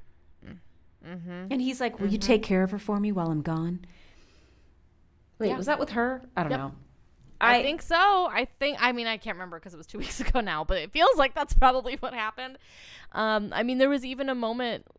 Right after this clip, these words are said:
Speaker 1: like, in the Women Tell All where Gary, well, first off, first off, first off, first off, first, first, first, first off,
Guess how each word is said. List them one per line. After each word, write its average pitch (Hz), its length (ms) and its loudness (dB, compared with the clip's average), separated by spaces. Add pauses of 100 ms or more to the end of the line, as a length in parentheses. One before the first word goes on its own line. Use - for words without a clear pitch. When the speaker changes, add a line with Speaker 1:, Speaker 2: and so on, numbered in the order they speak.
Speaker 1:
like, 214 260 -2
in 220 180 -2
the 226 80 2
Women 208 280 -2
Tell 202 200 -2
All 208 380 2
where 185 160 -2
Gary, 196 500 -2
well, 208 200 -2
first 262 240 2
off, 175 200 0
first 226 220 0
off, 170 140 0
first 165 160 -4
off, 139 100 -10
first - 160 -10
off, 147 100 -10
first, - 280 -14
first, - 260 -16
first, 143 220 -10
first - 200 -10
off, - 160 -12